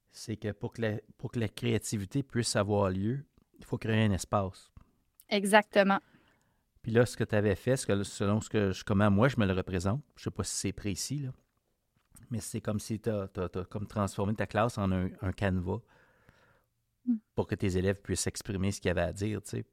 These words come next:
Speaker 1: Puis je me dis, la
Speaker 2: Ouais.
Speaker 1: créativité, on peut la souhaiter, on peut la développer, mais ça prend un espace. Tu sais, tu parlais de canevas tantôt, mais c'est un espace.
Speaker 2: Ouais.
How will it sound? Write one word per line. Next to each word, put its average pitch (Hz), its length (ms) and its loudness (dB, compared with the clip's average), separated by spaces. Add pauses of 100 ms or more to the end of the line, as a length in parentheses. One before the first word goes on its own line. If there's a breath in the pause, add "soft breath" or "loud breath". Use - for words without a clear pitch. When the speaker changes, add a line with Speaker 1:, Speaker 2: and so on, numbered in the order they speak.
Speaker 1:
Puis 98 260 -4
je - 120 -10
me 95 60 2
dis, 95 160 -2
la 95 80 0
Speaker 2:
Ouais. 92 60 -2
Speaker 1:
créativité, 104 580 -2
on 107 140 2
peut 117 100 -2
la 104 140 4
souhaiter, 110 580 -2 (1400)
on 98 180 -6
peut 107 320 -2
la 90 320 0
développer, 98 540 0
mais 127 120 2
ça - 200 -4
prend 117 120 -2
un 120 140 4
espace. 98 500 0
Tu - 60 -20
sais, 120 100 -2
tu - 100 -16
parlais 101 220 2
de - 60 -8
canevas 95 460 2
tantôt, 104 420 0
mais 120 100 0
c'est - 140 -6
un 95 140 2
espace. - 640 -4 (680)
Speaker 2:
Ouais. 277 180 4